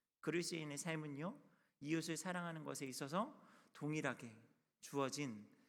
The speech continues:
정말 동일하게 주어진 삶의 부분이 있기 때문에 그런 풍성한 삶을 사는 것이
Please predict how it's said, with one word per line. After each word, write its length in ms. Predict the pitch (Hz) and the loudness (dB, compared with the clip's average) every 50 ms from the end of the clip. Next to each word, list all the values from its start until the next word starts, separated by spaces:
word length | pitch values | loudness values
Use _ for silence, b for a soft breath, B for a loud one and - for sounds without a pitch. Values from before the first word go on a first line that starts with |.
| b b b b b b b - - | b b b b b b b -8 -6
정말 380 | - - 156 156 160 160 160 | -2 0 4 6 6 6 4
동일하게 440 | - - 165 180 208 214 220 185 196 | 4 4 8 8 8 8 8 6 4
주어진 640 | 196 - 165 160 147 139 170 180 147 117 110 113 - - | 4 6 6 6 6 8 6 4 4 2 0 -4 -8 -10
삶의 400 | - - 214 214 208 214 208 214 | -2 2 4 4 6 4 2 2
부분이 320 | - 160 175 240 254 247 | -4 -2 0 2 4 4
있기 240 | 185 - - - - | 4 2 0 -6 -8
때문에 420 | - 151 147 151 151 151 160 - - _ _ _ _ _ _ _ _ _ _ | -8 -8 -8 -10 -12 -12 -14 -16 -18 _ _ _ _ _ _ _ _ _ _
그런 260 | - 220 226 240 220 | 2 4 4 4 2
풍성한 460 | - - 240 233 220 233 226 220 220 | 2 2 2 2 4 4 4 4 4
삶을 240 | 202 214 208 196 202 | 4 2 2 2 2
사는 300 | 196 208 214 202 208 196 | 2 0 2 2 2 2
것이 420 | 170 147 131 - - 233 - - | 2 2 0 2 2 0 0 0